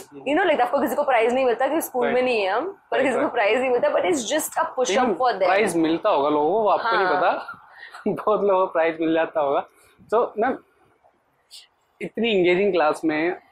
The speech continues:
Speaker 1: बहुत सारे बॉन्ड्स भी बनते होंगे लोगों के, फ्रेंडशिप्स होती होंगी।
Speaker 2: Yes, yes,
Speaker 1: So have you
Speaker 2: definitely।
Speaker 1: ever seen, like, strong bonds or friendship formed with
Speaker 2: I
Speaker 1: your
Speaker 2: have
Speaker 1: classmates?
Speaker 2: seen, आप मेरा ही देख लो।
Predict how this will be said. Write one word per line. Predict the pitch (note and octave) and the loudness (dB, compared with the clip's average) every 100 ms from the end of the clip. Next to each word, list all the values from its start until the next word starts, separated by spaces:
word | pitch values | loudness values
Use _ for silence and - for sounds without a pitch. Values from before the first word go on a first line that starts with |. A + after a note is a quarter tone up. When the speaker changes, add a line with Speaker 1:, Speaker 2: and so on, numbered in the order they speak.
| _ | _
Speaker 1:
बहुत | E3 F3+ F3+ | -2 0 0
सारे | F#3 | 0
बॉन्ड्स | D#3+ D3+ E3 F3 | 0 0 0 0
भी | F3 | 0
बनते | D3+ C#3 C#3 | 0 -2 -2
होंगे | C3 | -4
लोगों | C3 B2+ B2+ | -4 -4 -6
के, | C3 | -8
फ्रेंडशिप्स | D3 D#3 D3+ D3+ E3 - | -12 -6 -4 -4 -6 -6
होती | C#3+ - | -8 -8
होंगी। | B2+ A#2 - _ G#3 A#3+ | -12 -12 -16 _ -6 0
Speaker 2:
Yes, | C#4+ | 2
yes, | C5 - C#4+ F4+ | 2 0 2 0
Speaker 1:
So | E4+ | 0
have | A#3 A3 | -2 0
you | G3+ | 0
Speaker 2:
definitely। | F3+ E3+ A3+ | 2 0 0
Speaker 1:
ever | A#3 | 2
seen, | B3 B3 A#3+ | 0 -2 -2
like, | A#3 A3 G#3 | 0 -2 -2
strong | G#3+ F#3+ - G#3 | -4 -6 -2 0
bonds | G#3 G3 F3 | 2 2 2
or | F3+ F3+ | 2 0
friendship | F3+ F3 - E3+ | 0 -2 -2 -4
formed | E3 F#3 - E3+ | -2 -4 -2 -2
with | F3 | 2
Speaker 2:
I | G#3+ | 4
Speaker 1:
your | D4 | 4
Speaker 2:
have | F4 | 6
Speaker 1:
classmates? | G#4 - | 4 2
Speaker 2:
seen, | F4+ F#4 G#4 | 2 2 2
आप | G#4+ | 2
मेरा | E4+ D#4+ E4 | 2 4 4
ही | F#4+ | 4
देख | E4 D#4 D#4 | 2 -2 0
लो। | C4 G3 C#3+ - | 2 2 -2 -8